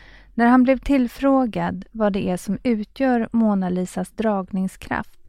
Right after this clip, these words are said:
menade han att målningen har en förmåga att påverka betraktare på olika sätt, även om vi inte kan förstå alla tecken och poesin bakom verket.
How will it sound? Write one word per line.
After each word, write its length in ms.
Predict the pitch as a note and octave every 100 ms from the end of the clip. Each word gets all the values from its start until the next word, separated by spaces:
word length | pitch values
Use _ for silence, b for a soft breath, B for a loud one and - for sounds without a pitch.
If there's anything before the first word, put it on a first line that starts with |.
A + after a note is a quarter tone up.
| b b b b
menade 500 | A#3 A3 G#3+ A3+ G#3+
han 300 | F#3 E3+ E3+
att 180 | F3+
målningen 600 | A3+ A3+ G#3+ G#3+ A3+ A3 F#3
har 240 | F3+ E3+
en 100 | F3
förmåga 720 | - G3 G#3 A#3+ A#3 G3+ F3+
att 240 | F3 -
påverka 840 | - C4+ A#3+ G3+ A3 A#3+ A#3+ - A3 - B B
betraktare 680 | - - F#3 - - F3+
på 200 | F3+ -
olika 380 | A3+ F#3+ F#3+ G#3+
sätt, 340 | - - - - _ - B B B B B
även 520 | B3+ A#3 G#3+ A#3+ B3
om 200 | G3+ G3
vi 80 | G3
inte 200 | F#3+ -
kan 200 | - F#3+
förstå 500 | F#3 - C4+ C4 A3+
alla 200 | F3+ F3
tecken 680 | - G3 - _ G3+ F#3+ F#3+
och 140 | F#3
poesin 720 | - G3+ F#3+ - G#3+ G3 F#3
bakom 400 | F#3 F#3+ - G3+
verket. 520 | G3 A#3+ - - G3